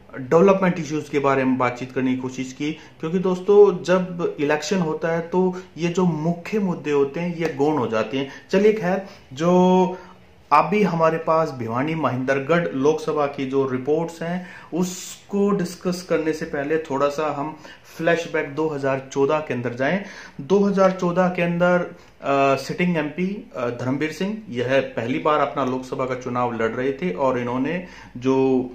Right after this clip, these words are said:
election था वो बहादुर सिंह, जो Indian National लोकदल के, उनको हरा करके ये एमपी बने थे। और जो third number पे थे वो श्रुति चौधरी, ये भी contest में थे, तो श्रुति चौधरी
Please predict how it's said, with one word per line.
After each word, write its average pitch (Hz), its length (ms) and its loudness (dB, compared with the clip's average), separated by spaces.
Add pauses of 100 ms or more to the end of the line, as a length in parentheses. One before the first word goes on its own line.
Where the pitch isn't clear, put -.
(140)
election 143 400 0
था 151 180 -4
वो 151 180 -2
बहादुर 131 640 -2
सिंह, 165 360 -2 (260)
जो 135 220 2
Indian 143 320 0
National 131 300 -4
लोकदल 123 360 -4
के, 160 160 -8
उनको 135 360 -4
हरा 120 280 2
करके 135 540 -4 (440)
ये 160 640 -4 (720)
एमपी 143 260 -2
बने 107 360 -2
थे। 104 120 0 (320)
और 123 260 4
जो 135 300 -2
third 180 240 4
number 147 300 2
पे 143 160 -2
थे 180 280 -4 (240)
वो 139 120 4
श्रुति 127 420 -6
चौधरी, 127 480 -4 (280)
ये 117 140 0
भी 127 100 -4
contest 117 480 -6
में 127 160 -6
थे, 175 80 -6
तो - 140 -8
श्रुति 127 360 -10
चौधरी 135 500 -6